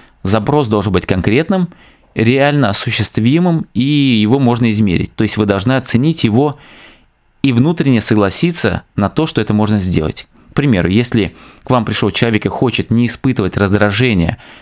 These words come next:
когда ему говорят прямо в лицо на коротком расстоянии, то, скорее всего, вы не сможете ему помочь, так как подобная манера говорить в лицо с короткого расстояния будет вызывать как минимум раздражение всегда.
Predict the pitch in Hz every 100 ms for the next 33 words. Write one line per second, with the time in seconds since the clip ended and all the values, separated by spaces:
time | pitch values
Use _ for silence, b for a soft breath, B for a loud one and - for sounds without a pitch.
0 | B - 110 107 120 98 101 101 101 90
1 | - 101 85 85 87 - 185 214 - _
2 | 101 - 104 95 85 87 - 90 82 78
3 | 87 B B B - 113 - 156 214 -
4 | 107 98 143 214 214 160 139 135 120 110
5 | 117 170 196 - 120 123 - 104 107 127
6 | 101 90 92 107 131 92 92 92 92 85
7 | - 87 - 131 92 B B B - -
8 | 107 107 - 80 85 - 104 170 185 101
9 | 117 123 101 98 104 151 - _ 107 -
10 | 135 139 107 101 101 98 120 127 - 107
11 | 101 85